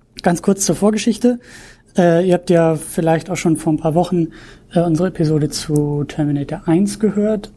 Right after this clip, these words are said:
und der Plan ist ja nach der Rückkehr, wenn wir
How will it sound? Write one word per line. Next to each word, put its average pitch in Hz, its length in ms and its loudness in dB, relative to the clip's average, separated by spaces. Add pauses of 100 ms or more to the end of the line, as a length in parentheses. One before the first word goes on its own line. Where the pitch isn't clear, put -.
und 165 500 0 (560)
der 156 100 2
Plan 165 320 2
ist 156 140 0
ja 156 80 2
nach 156 260 2
der 156 180 0
Rückkehr, 160 600 0 (280)
wenn 151 200 -2
wir 151 380 -2